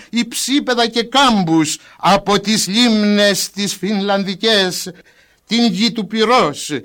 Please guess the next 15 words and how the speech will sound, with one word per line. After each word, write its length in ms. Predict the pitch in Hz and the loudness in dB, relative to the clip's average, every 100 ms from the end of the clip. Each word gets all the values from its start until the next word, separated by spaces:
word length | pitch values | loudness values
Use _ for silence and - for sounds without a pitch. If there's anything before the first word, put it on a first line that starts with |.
| _ | _
και 180 | - 202 | -4 -2
την 360 | 202 208 208 202 | 0 0 2 2
Εστραμαδούρα, 1400 | 202 - - 196 202 208 180 247 202 165 147 135 120 - - | 0 -2 -2 2 4 4 4 4 4 4 4 2 0 -4 -20
έως 640 | - 165 220 214 202 190 - | -4 2 4 4 4 0 -4
που 180 | 170 175 | -8 -6
ξάφνου 720 | - 202 185 - 120 92 85 _ _ _ | -4 -4 -6 -8 -18 -18 -20 _ _ _
κάθε 320 | - 120 - 131 | -18 -16 -14 -16
τόσο 580 | 123 123 - - - _ _ _ | -14 -14 -14 -18 -20 _ _ _
μια 280 | 92 104 120 | -16 -14 -14
πινακής, 760 | 127 127 127 - 139 104 - - - - | -10 -10 -10 -12 -14 -10 -10 -10 -16 -12
μη 220 | 123 156 | -4 0
ορατή 720 | 143 156 160 156 - 190 170 - _ _ | 0 -2 0 -2 0 0 0 -4 _ _
παρά 360 | - 160 180 196 | 0 2 4 2
στους 340 | - - 185 | 0 -8 -10
καλουμένους, 1200 | - 175 175 180 175 190 220 151 147 202 - - | -10 -8 -6 -6 -6 -4 -2 -2 0 0 -4 -8